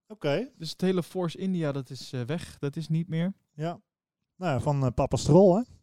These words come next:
Speaker 1: Dat is natuurlijk het, ehm, zijn team. Daar rijdt zijn zoon Lance en Sergio Perez.
Speaker 2: Ja.
Speaker 1: En het schijnt dat, ik heb het zelf niet gezien, misschien jij wel, met de onthulling van de auto,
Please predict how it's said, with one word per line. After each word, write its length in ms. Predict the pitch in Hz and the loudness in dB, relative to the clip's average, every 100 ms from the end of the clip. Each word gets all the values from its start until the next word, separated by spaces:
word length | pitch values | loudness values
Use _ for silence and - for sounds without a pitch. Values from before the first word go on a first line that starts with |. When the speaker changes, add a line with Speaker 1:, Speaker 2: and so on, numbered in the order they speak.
| _ | _
Speaker 1:
Dat 120 | 160 | -8
is 60 | 135 | -4
natuurlijk 340 | 127 135 123 | 0 4 4
het, 180 | 120 - | 0 -2
ehm, 480 | 127 120 117 113 113 104 | 2 4 4 2 0 -4
zijn 260 | - 143 120 | -2 0 0
team. 300 | 160 202 233 _ - - - - _ _ | 2 0 -2 _ -20 -20 -20 -20 _ _
Daar 220 | 156 147 | 0 2
rijdt 300 | 127 123 - _ | 2 0 -4 _
zijn 260 | 135 120 127 | -4 2 4
zoon 340 | 143 143 123 | 6 4 4
Lance 460 | 127 165 220 - 185 | 4 4 2 -2 -4
en 160 | 131 | -4
Sergio 400 | 123 139 120 110 | 0 2 2 0
Perez. 600 | 104 117 110 185 - - - - - - | -2 -4 -6 -8 -10 -20 -20 -20 -20 -10
Speaker 2:
Ja. 160 | 175 - - - _ _ | -6 -6 -8 -20 _ _
Speaker 1:
En 100 | 131 | -4
het 120 | 131 | -4
schijnt 280 | - 185 190 | 0 0 2
dat, 120 | 180 | 0
ik 100 | 175 | 2
heb 120 | 202 | 2
het 120 | 190 | 2
zelf 240 | - 214 180 | 2 4 6
niet 200 | 180 214 | 4 6
gezien, 380 | 180 147 160 156 | 4 6 6 4
misschien 240 | 160 170 | 2 4
jij 200 | 160 147 | 6 6
wel, 160 | 135 165 | 6 6
met 160 | 165 | 4
de 60 | 165 | 2
onthulling 520 | 175 143 139 220 190 | 2 6 6 6 6
van 120 | 139 | 4
de 80 | 127 | 4
auto, 540 | - 160 190 196 240 | 2 2 4 4 4